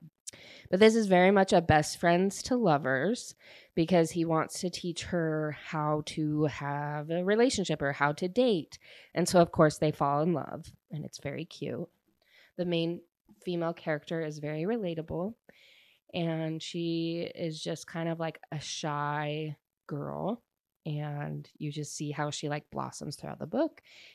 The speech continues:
and really, like, takes charge, and I really enjoyed that. The next book is by Sarah Ney, and it's called The Secret Roommate, and I think out of all of them,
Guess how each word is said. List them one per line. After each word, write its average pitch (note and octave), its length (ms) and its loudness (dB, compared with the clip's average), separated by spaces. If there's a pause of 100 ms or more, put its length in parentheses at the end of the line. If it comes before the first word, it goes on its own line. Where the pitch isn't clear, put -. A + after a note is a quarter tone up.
(160)
and D3+ 380 -2
really, D3 300 -2
like, D3+ 280 -6
takes - 320 -12
charge, B3+ 600 -2
and E3 640 -2 (100)
I C#3+ 60 -8
really E3 300 2
enjoyed G3+ 320 2
that. D#3 240 -6 (1040)
The F#3 100 4
next F#3 500 0
book G#3+ 280 0 (140)
is F3 500 2
by D#3 200 0
Sarah F3+ 440 2
Ney, E3 540 -2 (260)
and D#3+ 160 0
it's D3+ 100 -4
called E3+ 240 -4
The E3+ 80 0
Secret F#3+ 380 -4
Roommate, D3+ 560 -4
and F#3+ 160 0
I G#3+ 100 0
think G4 440 -2
out B3 180 2
of A3 180 -2
all F#3+ 280 0
of F#3+ 100 0
them, G3+ 560 0